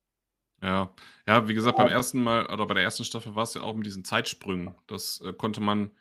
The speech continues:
Speaker 1: also es war aus der, äh, ähm, ich sag mal,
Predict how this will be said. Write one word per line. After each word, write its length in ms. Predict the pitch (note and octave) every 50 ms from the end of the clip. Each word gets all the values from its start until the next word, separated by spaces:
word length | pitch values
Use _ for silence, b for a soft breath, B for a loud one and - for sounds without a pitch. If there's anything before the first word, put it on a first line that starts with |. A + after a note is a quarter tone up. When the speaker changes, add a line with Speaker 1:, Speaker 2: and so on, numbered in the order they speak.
| b b b b b b
Speaker 1:
also 140 | G#2+ G#2+ G#2+
es 120 | F#2+ G2+
war 120 | A2+ A#2+
aus 180 | - B2 - -
der, 400 | - A#2 A2+ A2+ A2+ A2 - - _ _ _ _ _ _ _ _ _ _ -
äh, 120 | - G#2 - - - -
ähm, 600 | - A2 A2 A2 G#2+ G#2+ G#2 G#2 F#2+ - - - _ _
ich 120 | - G2+ -
sag 120 | A2 G#2+
mal, 340 | A#2 A2+ G#2+ G#2+ G#2 G2+